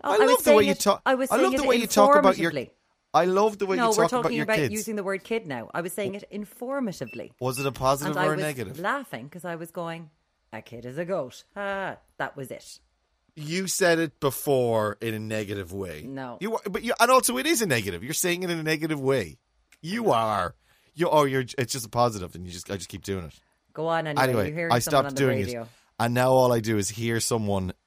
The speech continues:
Speaker 2: another, again, one person in particular, will only, never use the expression children. By the way, I used to always mix it up, but they never use the expression children and only ever say kids. Like, even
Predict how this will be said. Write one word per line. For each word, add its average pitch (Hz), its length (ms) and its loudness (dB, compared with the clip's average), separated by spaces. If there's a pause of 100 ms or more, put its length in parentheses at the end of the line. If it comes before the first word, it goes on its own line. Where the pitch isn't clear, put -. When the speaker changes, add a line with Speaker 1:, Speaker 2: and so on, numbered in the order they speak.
(140)
Speaker 2:
another, 110 380 0
again, 107 380 -2
one 110 180 -4
person 110 300 -2
in 95 60 -6
particular, 95 520 -8 (340)
will 165 200 6 (100)
only, 202 520 8
never 165 420 4
use 165 240 0
the 131 100 -2
expression 104 480 -2
children. 78 460 -8
By 117 100 2
the 123 80 0
way, 117 100 2
I 113 100 6
used 117 240 -4
to 107 80 -4
always 107 340 0
mix 101 240 -6
it 101 80 -2
up, - 180 -4 (540)
but 113 100 -2
they 120 160 0
never 123 600 4
use 92 240 -4
the 87 80 -6
expression 85 440 -8
children 82 460 -6 (260)
and 120 240 0
only 127 420 2 (100)
ever 127 340 4
say 104 300 0
kids. - 560 -4 (400)
Like, 117 320 2
even 147 500 2